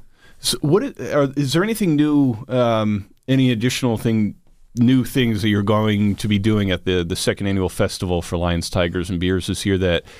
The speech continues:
you didn't do last year, or, or everybody got together like, "You know what, we could do a little, this a little bit more or expand it"?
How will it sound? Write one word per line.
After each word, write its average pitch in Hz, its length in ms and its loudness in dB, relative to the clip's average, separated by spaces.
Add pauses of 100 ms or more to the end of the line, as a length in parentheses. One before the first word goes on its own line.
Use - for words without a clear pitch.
(260)
you 127 100 4
didn't 143 180 2
do 170 120 0
last 170 340 0
year, 120 460 0
or, 104 80 -4
or 101 340 2 (140)
everybody 113 320 2
got 110 180 0
together 110 440 0
like, 101 180 -2
"You 123 40 0
know 190 120 -2
what, 214 140 -4
we 151 120 -2
could 170 160 -4
do 151 160 2
a - 20 2
little, 123 280 0
this 113 300 -4
a 117 40 -2
little 107 120 2
bit 98 160 -2
more 170 480 0
or 92 600 0
expand 135 520 0
it"? - 140 -2